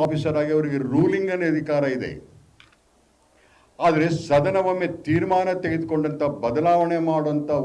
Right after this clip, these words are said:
ಒಂದು ಕಿಂಚಿತ್ ಅಧಿಕಾರ ಸಭಾಧ್ಯಕ್ಷರಾದಂಥ ಯು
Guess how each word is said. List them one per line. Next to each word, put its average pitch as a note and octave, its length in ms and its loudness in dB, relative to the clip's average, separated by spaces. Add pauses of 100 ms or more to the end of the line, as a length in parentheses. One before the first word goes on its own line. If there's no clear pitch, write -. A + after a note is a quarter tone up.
ಒಂದು C3+ 160 -2 (120)
ಕಿಂಚಿತ್ F#3 500 -8 (140)
ಅಧಿಕಾರ B2 400 -2 (2250)
ಸಭಾಧ್ಯಕ್ಷರಾದಂಥ B2 1000 -4 (880)
ಯು G2+ 80 -10